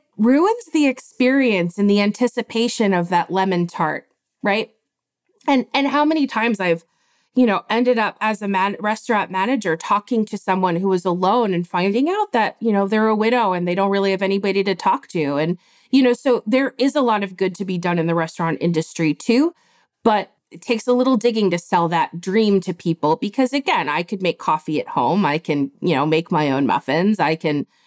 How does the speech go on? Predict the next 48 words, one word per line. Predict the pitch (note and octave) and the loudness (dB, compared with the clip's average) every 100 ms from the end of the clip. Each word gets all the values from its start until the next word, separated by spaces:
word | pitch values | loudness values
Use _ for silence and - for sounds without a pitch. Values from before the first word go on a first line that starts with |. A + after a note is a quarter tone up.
| _ - | _ 0
do | G#3 F3+ | 2 4
all | E3 E3 | 2 -2
of | D#3+ | -2
that | D#3 D3+ | -2 -2
at | D#3 | -4
home. | - F4 B3+ G3+ | -2 2 2 0
And | F#3+ F#3 | 0 -2
so, | - F#3+ F3+ | -2 -2 -2
yeah, | - B3+ D#3 | -2 0 0
you | D#3+ E3 | -2 -2
can | G3 | -2
easily | E3 F#3 F3 E3 | 0 0 2 0
resent | D#3 E3 D#3+ D#3 D3+ | 2 0 0 -2 -4
somebody | - - D#3 C#3+ C#3+ | -6 -4 -2 0 0
who | D3 D3 C3+ B2+ _ _ _ | 2 2 2 0 _ _ _
comes | - G#3 F3 F3+ | -2 0 2 2
in | E3+ | 0
and | D#3 D#3+ | 0 0
yells | E3+ E3 | 0 -2
at | F3 | -4
you | E3 D#3 | -4 -4
because | E3+ - E3 | -6 -4 -2
their | - D3+ | 0 -2
flat | - F3 D3+ | 0 -2 0
white | E3 E3 D#3+ | -2 -2 -2
is | D3 | -4
wrong, | C#3 D3 G3+ A3+ | -2 2 2 2
<laughs> | - | 2
you | D#4 C#4 | 0 2
know, | A3+ A3 - - G#4 - - | -2 -2 -10 -12 -12 -10 -6
<laughs> | D4+ - - - - _ - | -6 -8 -20 -20 -20 _ -4
which | C#4 D#4+ | -2 0
happens, | C#4 C4 C#4 C4+ C#4+ C#4+ | 0 0 0 2 2 2
but | A3 C#4 C#4+ | 0 -2 2
you | C#4+ | 2
don't | D4 | 4
know | C#4+ | 2
what | C4+ | 0
happened | - D4+ F4 F#4 D4+ | 0 -4 0 2 2
to | A#3 | 0
them | F#3+ F3 | -2 -2
either. | - F4 A3 E3+ | -4 -2 0 -2
And | - A3 | -2 -2
so | - G#3+ | 0 0
your | G3+ F#3+ G3+ | 2 2 0
job | G#3+ F4 B3+ G3 | -2 -2 -2 -2
is | F#3+ | -6
to | - G3+ G3 G3 | -4 0 0 -2